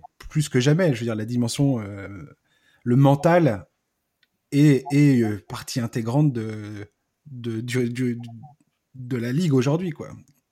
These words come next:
Et, et l'a toujours fait. Et c'est, c'est, c'est amusant de, de, de, de les entendre parler de tout ça et de, voilà, le, là, c'est le, le basket en tant que philosophie, euh, de vie, pratiquement, j'ai envie de te dire.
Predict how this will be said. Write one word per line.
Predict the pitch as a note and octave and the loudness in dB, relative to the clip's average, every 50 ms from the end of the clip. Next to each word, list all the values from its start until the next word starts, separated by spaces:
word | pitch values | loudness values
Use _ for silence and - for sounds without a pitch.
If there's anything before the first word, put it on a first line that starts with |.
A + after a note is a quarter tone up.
| _ _ | _ _
Et, | - C3+ | -10 -10
et | C3 A#2 B2+ B2 B2+ | -8 -8 -8 -8 -6
l'a | B2 A#2+ A#2 | -6 -8 -8
toujours | - - A2+ B2+ A2 - | -8 -10 -10 -10 -10 -8
fait. | - F3+ D3+ - _ - - - - C#4 D4 - - - - - - _ _ _ _ _ _ _ _ A#2 | -8 -8 -8 -10 _ -20 -20 -20 -20 -20 -20 -20 -20 -20 -20 -20 -20 _ _ _ _ _ _ _ _ -8
Et | A#2 A2+ A2+ A2 G#2+ | -6 -4 -4 -4 -4
c'est, | - - B2 | -6 -6 -8
c'est, | - - - B2 | -6 -2 -2 -2
c'est | A#2 - D3 | 0 2 2
amusant | C3+ C#3 D3+ E3+ E3 F#3+ F#3 | 4 6 6 4 4 2 2
de, | E3 C3+ A#2+ B2 A#2+ | 0 0 0 0 -2
de, | A#2+ A#2+ A#2+ A#2 | 0 0 0 0
de, | A#2+ B2 A#2 | 0 -2 -2
de | A2+ A2 G#2+ A#2 | -2 -2 -2 0
les | A2+ A#2 A#2 | 0 0 0
entendre | A#2+ - B2 A#2+ A#2+ | -2 -2 -2 -4 -4
parler | - A#2 A2 A2+ | -4 -4 -4 -4
de | A2+ - | -6 -8
tout | - - - | -12 -16 -10
ça | - - B2+ B2 B2 | -8 -6 -6 -4 -4
et | A2+ G#2+ | -6 -6
de, | G#2+ G#2 G2 G#2+ A2 A2 _ _ _ _ _ _ - - - _ _ | -8 -10 -12 -12 -14 -18 _ _ _ _ _ _ -20 -20 -20 _ _
voilà, | - B2 C3 C3+ | -12 -8 -6 -4
le, | B2+ A2+ G#2 G#2 G#2 A#2 - _ _ _ _ _ _ _ _ _ _ _ _ _ _ _ _ _ _ _ - | -4 -4 -6 -8 -10 -14 -18 _ _ _ _ _ _ _ _ _ _ _ _ _ _ _ _ _ _ _ -4
là, | C3 C3 C3+ | -2 -2 0
c'est | C#3 - A#2+ | 0 0 0
le, | A#2 B2 | 0 0
le | A#2+ A#2+ B2 A#2+ | 0 0 0 2
basket | B2 B2+ - - - D3+ D3 C#3+ | 0 0 0 0 0 0 2 0
en | A#2+ | 0
tant | - C3 | 0 -2
que | B2+ - | -4 -4
philosophie, | - - B2+ B2 A#2+ B2 C#3+ C#3 - - D#3 D#3 D#3 C#3 | -4 -2 0 0 2 2 0 0 0 0 0 2 4 4
euh, | B2 A2+ A2 G#2+ G#2+ G#2+ G#2+ A2 | 2 2 -2 -4 -6 -6 -8 -6
de | G#2+ A#2 C3 | -4 -2 0
vie, | C3+ D3 F3+ F3 | 0 0 0 -2
pratiquement, | D#3 - A#2 - - - - A2 G2+ | -4 -6 -6 -8 -8 -10 -12 -10 -10
j'ai | F#2+ A2 | -10 -10
envie | G2+ G2+ G2 | -12 -12 -14
de | _ | _
te | - | -14
dire. | G#2 F#2 G2+ F2+ | -14 -14 -14 -16